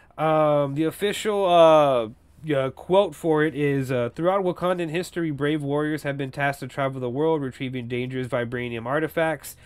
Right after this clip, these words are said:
This is their story." So it looks like it will be, uh, not focusing on Black Panther, so scratch that. I don't wanna watch this show now. <laughs> I'm sorry, man. I don't like the idea of, uh,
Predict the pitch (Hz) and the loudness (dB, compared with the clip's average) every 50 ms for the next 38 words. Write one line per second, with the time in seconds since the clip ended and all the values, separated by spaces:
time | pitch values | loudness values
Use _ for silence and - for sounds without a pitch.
0 | - - - - - - 131 151 165 156 - - 170 160 143 - - - - - | -20 -20 -20 -20 -18 -8 -4 -2 -2 -2 -2 -2 -2 -2 -4 -6 -12 -20 -20 -20
1 | 139 113 107 120 131 135 123 123 - - - - 123 113 110 104 92 76 90 107 | -18 -10 -6 -2 0 0 0 -2 -4 -8 -10 -8 -6 -4 -4 -6 -8 -10 -16 -20
2 | - - - - - - - - - 175 180 180 208 220 - - 226 202 185 208 | -20 -20 -20 -20 -20 -20 -12 -2 4 4 4 6 4 2 2 2 0 2 2 2
3 | 208 202 196 190 185 185 185 180 175 170 165 156 143 139 151 156 170 - - - | 2 4 2 2 2 -2 0 2 4 4 4 4 2 4 4 4 4 2 0 0
4 | 160 160 156 160 165 - - 170 165 170 160 147 143 131 135 143 143 143 139 - | 2 2 2 0 -4 -4 -4 -6 -4 -2 -2 -4 -2 -2 -2 0 0 0 -2 -2
5 | 175 175 190 190 180 - 208 208 202 196 - - - - - - - - 160 147 | -2 -2 -2 -2 -2 0 2 2 2 2 0 -6 -20 -20 -20 -16 -4 0 2 2
6 | 139 127 131 - - - 160 156 151 143 - - - 170 170 180 190 196 190 - | 2 2 -2 -4 -6 2 4 4 4 4 2 0 2 4 6 6 6 4 4 2
7 | - - 131 127 120 110 107 143 147 151 160 - 147 143 143 139 139 135 127 120 | -2 -2 -2 -2 -2 -2 0 2 2 2 2 0 -2 -4 -4 -4 -4 -4 -4 -4
8 | 113 113 110 - - - 117 110 101 - - - 101 92 90 90 85 80 80 76 | -6 -6 -8 -10 -12 -10 -10 -10 -10 -12 -14 -14 -12 -12 -12 -14 -14 -16 -16 -18
9 | - _ _ _ _ _ - - 440 480 508 247 523 539 339 302 - - 320 302 | -20 _ _ _ _ _ -12 -10 -6 -4 -2 -2 6 10 10 10 12 12 10 10
10 | - - 320 330 - - 311 302 - - 311 330 - - 311 339 339 - - - | 10 12 10 10 10 12 10 10 10 12 8 8 8 10 8 8 8 8 4 -6
11 | 311 302 285 - 285 370 381 311 247 247 277 285 285 262 247 202 180 185 185 185 | 0 0 8 12 12 12 12 12 12 12 12 12 12 12 12 12 12 12 12 12
12 | 185 185 170 - - - - - - - 247 254 208 214 277 302 330 294 277 240 | 12 12 10 6 -12 -12 -12 -8 2 6 6 6 10 10 10 10 10 8 4 4
13 | 233 247 247 - 220 214 208 196 196 190 170 170 196 196 208 202 208 208 190 - | 4 4 4 4 4 4 6 6 6 4 2 0 0 2 6 8 8 8 8 6
14 | 180 185 185 185 185 185 170 160 160 147 185 180 180 175 170 170 165 165 156 139 | 6 6 8 10 8 8 6 4 2 6 10 12 12 12 12 12 12 12 12 10